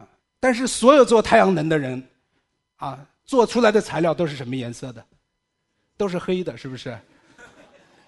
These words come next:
因为那个黑的吸光更有效嘛。啊，那神为什么不做个，做个有黑的呢？啊，那这，那有一些的科学家说是这个在进化的过程中还没有达到最优化的。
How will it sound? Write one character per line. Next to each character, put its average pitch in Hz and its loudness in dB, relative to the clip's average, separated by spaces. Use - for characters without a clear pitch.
因 285 4
为 269 6
那 285 6
个 247 4
黑 285 4
的 233 6
吸 - -2
光 240 2
更 254 2
有 131 -2
效 180 4
嘛。 127 -6
啊， 160 -20
那 196 -8
神 220 2
为 262 4
什 214 2
么 196 0
不 214 -6
做 214 0
个， 180 -2
做 220 0
个 180 -2
有 143 -4
黑 190 -2
的 170 -4
呢？ 139 -6
啊， 156 -8
那 233 0
这， 226 2
那 247 2
有 196 4
一 202 2
些 262 0
的 233 4
科 220 2
学 220 6
家 214 2
说 208 0
是 190 -2
这 247 0
个 220 6
在 220 4
进 262 0
化 208 4
的 170 0
过 208 2
程 175 -2
中 185 0
还 185 -4
没 190 0
有 175 0
达 143 -4
到 170 -2
最 208 0
优 170 2
化 160 -2
的。 120 -18